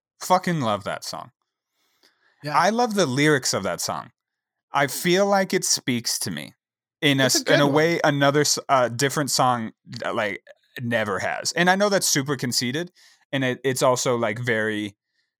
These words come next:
Speaker 1: um, emo in its lyrics, not in its presentation, but in its lyrics, it's very, you know,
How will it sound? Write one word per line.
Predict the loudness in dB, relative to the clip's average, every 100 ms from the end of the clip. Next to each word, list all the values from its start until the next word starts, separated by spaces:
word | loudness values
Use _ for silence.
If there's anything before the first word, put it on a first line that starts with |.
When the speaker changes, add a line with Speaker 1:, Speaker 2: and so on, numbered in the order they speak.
| _ -4
Speaker 1:
um, | 0 0 -2 -4 -10 -14 -20 _ _ _ _ _ _ _ _ _ _ _ _ _ -2
emo | 0 4 4 4
in | 2
its | 0 0
lyrics, | 0 2 0 0 -4 0
not | 0 0
in | 0
its | -4
presentation, | -2 -2 -2 -2 -2 -2 -4 -4
but | -2
in | -2 -4
its | -4
lyrics, | -4 -2 -2 -4 -6
it's | -6
very, | -4 -4 -2 -4 -8 -10
you | -6
know, | -6 -6